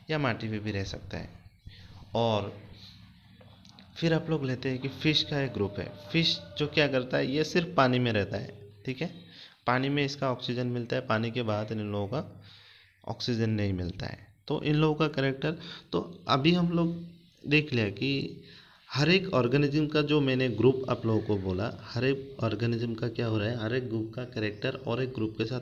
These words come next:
नहीं मिल रहा है। तो ये अभी क्या हो रहा है कि इनके कैरेक्टर के ऊपर डिपेंड करके क्या हो रहा है, अलग-अलग ग्रुप बन रहा है। तो अभी हम लोग देखेंगे किसी एक ग्रुप से,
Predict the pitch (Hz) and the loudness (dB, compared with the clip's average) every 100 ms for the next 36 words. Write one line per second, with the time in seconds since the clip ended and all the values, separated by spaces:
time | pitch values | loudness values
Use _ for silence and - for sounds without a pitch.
0 | - 139 117 92 87 - - - - - | -2 0 2 0 -2 -4 -10 -18 -20 -20
1 | - - - - - - - 175 147 180 | -20 -20 -20 -20 -20 -20 0 2 4 4
2 | 196 156 165 165 160 113 95 87 - - | 4 4 4 6 6 6 2 -2 -6 -6
3 | 147 147 - - - 143 139 165 127 123 | -6 -6 -10 -10 -4 -2 -2 -2 0 -2
4 | 123 156 160 165 156 151 117 110 131 131 | 0 -4 2 0 2 0 0 0 0 0
5 | 120 120 123 131 117 101 131 170 110 120 | 0 -2 -2 -2 0 -2 -2 -2 0 2
6 | 120 127 113 123 123 107 104 87 87 - | 2 0 0 4 4 4 0 0 -4 -6
7 | - - - - - - - 190 151 165 | -12 -18 -18 -16 -16 -16 0 4 4 4
8 | - - - - - 143 147 190 147 139 | -4 -12 -16 -18 -2 0 4 4 4 4
9 | 135 147 117 117 - 113 131 147 135 104 | 4 2 0 -4 -6 -4 -4 -2 -4 -4
10 | 120 - - 160 - 180 - - - - | -6 -8 -4 -4 -4 -8 -10 -20 -20 -4
11 | 147 202 202 135 135 110 82 - 104 - | 4 6 6 4 4 4 2 0 0 -2